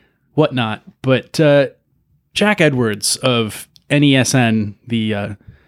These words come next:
Boston Bruins commentator who may or may not be drunk at any given time when he's on air, um, went a step too far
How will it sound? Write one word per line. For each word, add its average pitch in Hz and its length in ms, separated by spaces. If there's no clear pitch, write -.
Boston 127 320
Bruins 117 460
commentator 120 580
who 123 300
may 156 480
or 143 120
may 123 140
not 113 200
be 110 100
drunk 104 280
at 107 60
any 110 200
given 107 240
time 110 200
when 110 100
he's 131 140
on 120 100
air, 123 220
um, 131 520
went 208 340
a 175 100
step - 320
too 110 160
far - 360